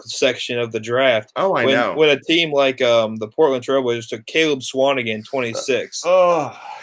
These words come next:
Speaker 2: <laughs> Uh, f-, we, we will forever rue th-, rue the day
Speaker 1: Well, I'm,
Speaker 2: that
Speaker 1: like, you know, Portland fans will, you know, take the cheap out and say, "Oh, Kyle Kuzma was right there," which is fair. Like, you, you can say that.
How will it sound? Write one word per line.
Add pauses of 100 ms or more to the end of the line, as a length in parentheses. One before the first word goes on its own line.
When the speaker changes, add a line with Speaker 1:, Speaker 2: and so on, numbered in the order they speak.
(120)
Speaker 2:
<laughs> (600)
Uh,
f-,
we,
we
will
forever
rue
th-,
rue
the
day (220)
Speaker 1:
Well,
I'm,
Speaker 2:
that
Speaker 1:
like,
you
know, (680)
Portland
fans
will,
you
know,
take
the
cheap
out
and
say,
"Oh,
Kyle
Kuzma
was
right
there,"
which
is
fair.
Like,
you,
you
can
say
that.